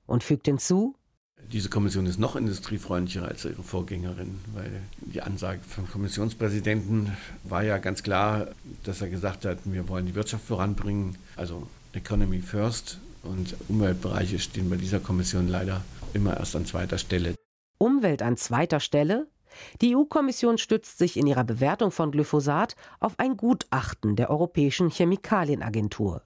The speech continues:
Speaker 1: Die echa ist eine europäische Behörde und hat ihren Sitz in Helsinki.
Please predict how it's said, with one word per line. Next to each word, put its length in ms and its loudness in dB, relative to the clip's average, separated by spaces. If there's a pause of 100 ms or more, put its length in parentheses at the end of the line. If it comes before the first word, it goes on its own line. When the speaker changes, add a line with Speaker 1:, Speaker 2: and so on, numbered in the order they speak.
(560)
Speaker 1:
Die 160 2
echa 320 4
ist 220 -2
eine 180 2
europäische 540 2
Behörde 500 4 (220)
und 160 2
hat 160 2
ihren 240 4
Sitz 280 2
in 160 2
Helsinki. 760 0